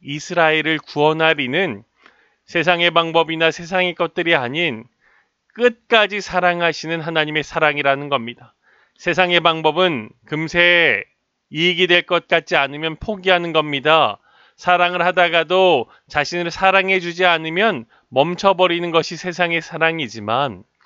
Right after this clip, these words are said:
하나님의 그 구원하시는 신실하신 사랑하심은 끝까지 사랑하시는 겁니다. 끝까지 기다려주시는 그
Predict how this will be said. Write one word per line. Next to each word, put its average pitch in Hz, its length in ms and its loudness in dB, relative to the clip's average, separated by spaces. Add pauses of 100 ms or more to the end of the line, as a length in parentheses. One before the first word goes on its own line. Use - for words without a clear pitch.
(380)
하나님의 175 580 0
그 170 140 -8
구원하시는 170 1040 0
신실하신 208 760 -2
사랑하심은 160 1040 -2 (380)
끝까지 208 560 -2
사랑하시는 175 840 0
겁니다. 156 760 2 (260)
끝까지 208 520 -2
기다려주시는 185 960 0
그 170 360 0